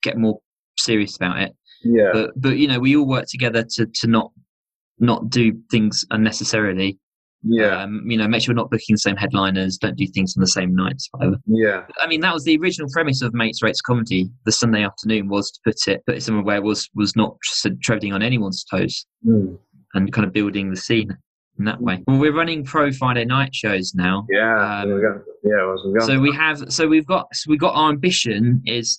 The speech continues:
Speaker 1: to, is to make it like the new Comedy Store, but in
Speaker 2: Yeah.
Speaker 1: Reading, Berkshire.
Speaker 2: Mm-hmm.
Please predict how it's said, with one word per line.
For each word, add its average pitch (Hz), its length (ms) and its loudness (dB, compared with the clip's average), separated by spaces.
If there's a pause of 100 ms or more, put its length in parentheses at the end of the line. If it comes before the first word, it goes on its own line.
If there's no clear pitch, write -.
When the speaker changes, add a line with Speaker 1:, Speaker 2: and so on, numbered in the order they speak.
Speaker 1:
to, 120 280 0
is - 140 0
to - 80 2
make 120 320 -2
it - 140 0
like 113 300 0
the 113 80 -2
new 113 240 4
Comedy 107 320 0
Store, 92 580 0
but 101 220 -2
in 101 140 -4
Speaker 2:
Yeah. 98 80 4
Speaker 1:
Reading, 95 280 -2
Berkshire. 95 500 -4 (460)
Speaker 2:
Mm-hmm. 98 340 4